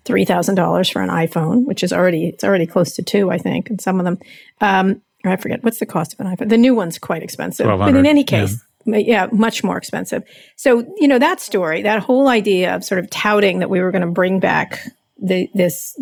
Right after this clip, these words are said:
Speaker 1: these, some, if you remember every one of those meetings, they were all with different Chinese,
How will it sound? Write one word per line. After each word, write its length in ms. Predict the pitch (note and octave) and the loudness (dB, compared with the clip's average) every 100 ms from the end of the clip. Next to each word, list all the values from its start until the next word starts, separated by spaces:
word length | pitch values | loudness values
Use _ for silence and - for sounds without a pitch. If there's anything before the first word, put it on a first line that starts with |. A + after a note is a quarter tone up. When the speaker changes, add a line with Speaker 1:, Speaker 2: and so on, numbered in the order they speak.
| A#3 B3+ | -6 -4
Speaker 1:
these, 260 | G#3+ G#3 F3 | 0 0 0
some, 260 | A#3+ - - | -2 -4 -6
if 480 | - - - A3 C#4 | -12 -14 -4 0 2
you 80 | |
remember 360 | C4+ C#4+ D#4 - | 4 4 2 0
every 280 | B3 B3+ C4 | 0 2 4
one 140 | G#3+ G#3 | 4 2
of 80 | |
those 220 | F#3+ E3+ F#3+ | 2 0 0
meetings, 340 | F#3+ F3+ D#3 | 0 0 0
they 100 | F3 | 0
were 80 | F3 | 2
all 220 | F3+ G#3 | 4 2
with 160 | F#3+ - | 2 0
different 300 | F#3 F#3 F3+ | -2 -2 -4
Chinese, 380 | F#3+ F3 F#3 | -2 0 0